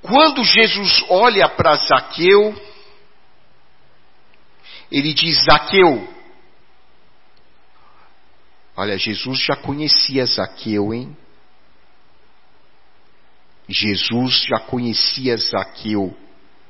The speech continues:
Porque o Filho de Deus presente em Jesus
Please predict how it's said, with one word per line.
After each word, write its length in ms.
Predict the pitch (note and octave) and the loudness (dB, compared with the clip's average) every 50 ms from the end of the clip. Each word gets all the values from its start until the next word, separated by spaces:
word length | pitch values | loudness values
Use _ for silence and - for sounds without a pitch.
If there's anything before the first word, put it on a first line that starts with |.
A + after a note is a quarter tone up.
| - - - - - - - - - - - - - | -20 -20 -20 -20 -20 -20 -20 -16 -16 -16 -18 -14 -10
Porque 280 | - B2+ A#2+ - D3+ C#3 | -10 -8 -6 -2 -2 -2
o 80 | B2+ | -2
Filho 680 | A#2 - - - - - F3 G#3 A3+ G#3+ G3 D#3+ C#3 | -2 -6 -10 -8 -8 -6 -6 -6 -6 -6 -6 -6 -6
de 200 | B2+ - - A#2 | -4 -4 -4 -4
Deus 440 | G#2 - - C3 C#3+ D3 C3+ - - - | -4 0 4 6 6 6 6 4 0 0
presente 680 | - - - A2+ G#2 - - C3 C#3+ E3 D#3 - - C3+ | 0 0 0 0 -2 -4 -2 -2 -4 -4 -2 -4 -6 -4
em 100 | A#2+ G#2+ | -4 -2
Jesus 880 | - - A2 G#2 F#2 - - - C3 D3 E3+ D3+ A2 - - - | 0 0 0 0 -2 -4 -4 -4 -4 -4 -4 -4 -4 -6 -6 -6